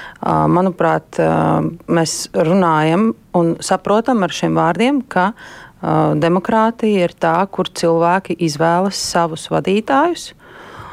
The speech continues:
Un, um, šajā brīdī varbūt, varbūt ir kaut kādi konkrēti brīži, kuros varbūt vajadzētu, uh, pateikt, ka tā nav pareizi vai agresīvāk vai vēl kaut ko,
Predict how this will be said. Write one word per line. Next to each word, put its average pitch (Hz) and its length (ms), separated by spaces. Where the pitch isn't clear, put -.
Un, 175 480
um, 165 600
šajā 175 340
brīdī 175 540
varbūt, 170 580
varbūt 190 340
ir 196 60
kaut 175 180
kādi 160 180
konkrēti 170 560
brīži, 190 400
kuros 160 360
varbūt 151 360
vajadzētu, 175 640
uh, 156 580
pateikt, 170 560
ka 160 120
tā 160 340
nav 165 220
pareizi 160 400
vai 156 120
agresīvāk 165 760
vai 156 120
vēl 190 180
kaut 190 200
ko, 165 140